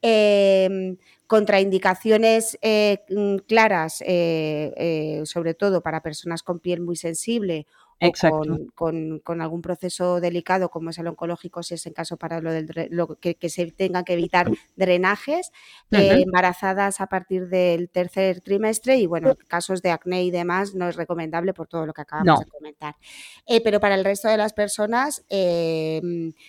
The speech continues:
Speaker 1: em, se, lo pueden aplicar, eh, ¿con cuánta frecuencia, Maya?
Speaker 2: Normalmente, eh, lo mejor es hacerlo cada dos semanas y si no, pues una vez al mes.
Speaker 1: Ajá,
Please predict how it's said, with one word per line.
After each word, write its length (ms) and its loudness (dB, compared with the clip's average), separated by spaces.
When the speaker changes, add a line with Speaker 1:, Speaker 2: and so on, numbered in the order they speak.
Speaker 1:
em, 840 2
se, 120 -12
lo 160 2
pueden 320 4
aplicar, 420 -2
eh, 320 2
¿con 180 2
cuánta 320 0
frecuencia, 720 -8
Maya? 400 -2
Speaker 2:
Normalmente, 1080 2
eh, 320 0
lo 360 0
mejor 520 -2
es 160 -2
hacerlo 520 -4
cada 320 0
dos 160 -4
semanas 720 0
y 140 0
si 180 -2
no, 160 2
pues 260 -2
una 180 2
vez 180 2
al 120 2
mes. 440 -8
Speaker 1:
Ajá, 480 -18